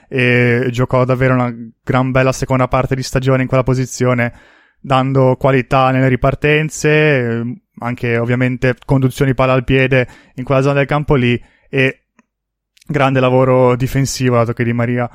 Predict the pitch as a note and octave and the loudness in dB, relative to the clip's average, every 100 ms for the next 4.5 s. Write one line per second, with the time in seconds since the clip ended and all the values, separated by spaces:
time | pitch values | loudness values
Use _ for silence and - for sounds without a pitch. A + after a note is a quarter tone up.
0 | - _ - C3+ C3+ C3+ C3+ C3 C3 B2+ | -16 _ -8 -4 -2 0 0 0 0 0
1 | C#3 C3+ B2+ C3+ - B2 B2 B2+ B2 B2 | 0 -2 0 -2 -2 -4 -2 0 2 0
2 | - _ - B2+ B2 C3 B2+ - A#2+ A#2+ | -4 _ -8 -4 0 0 0 -2 -2 0
3 | A#2+ A#2+ C3 C3 B2+ B2+ B2+ B2+ A#2+ A#2 | -2 -2 0 0 0 0 0 0 0 0
4 | B2 A#2 A#2+ A2+ | 0 0 -2 -4